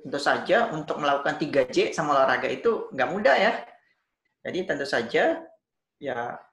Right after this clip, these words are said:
dibutuhkan, eh, apa, partisipasi dari anggota keluarga, ya, supaya pasien kanker ini akan lebih mudah termotivasi, ya kan, tidak mudah bosan. Apalagi yang hubungannya dengan makanan, tentu saja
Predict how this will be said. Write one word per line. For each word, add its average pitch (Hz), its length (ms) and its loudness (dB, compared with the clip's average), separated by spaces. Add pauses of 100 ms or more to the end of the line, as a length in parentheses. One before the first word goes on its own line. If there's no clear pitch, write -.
(180)
dibutuhkan, 139 760 -2 (720)
eh, - 240 -2
apa, - 400 -4
partisipasi 175 800 -2
dari 156 240 -2
anggota 131 320 -4
keluarga, 139 640 -2 (800)
ya, 131 160 -16 (400)
supaya 139 800 -2 (380)
pasien 143 340 -10
kanker 127 320 -8
ini 139 240 -10
akan 139 220 -8 (100)
lebih 113 240 -14
mudah 117 320 -8
termotivasi, 143 1300 -8 (560)
ya 123 160 -10
kan, 143 180 -8
tidak 131 240 -6
mudah 117 380 -6
bosan. 180 320 -2
Apalagi 156 420 2
yang 190 80 -2
hubungannya 143 380 -4
dengan 131 160 -2
makanan, 160 500 -2
tentu - 220 -6
saja 208 500 -2